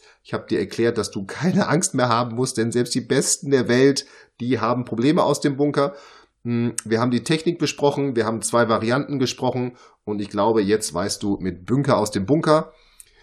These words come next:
was da wichtig ist. Und wenn du darauf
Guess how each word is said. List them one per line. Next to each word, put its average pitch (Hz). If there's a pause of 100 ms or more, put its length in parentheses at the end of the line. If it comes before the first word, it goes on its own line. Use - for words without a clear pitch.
(240)
was 107
da 98
wichtig 123
ist. - (380)
Und 170
wenn 175
du 202
darauf 180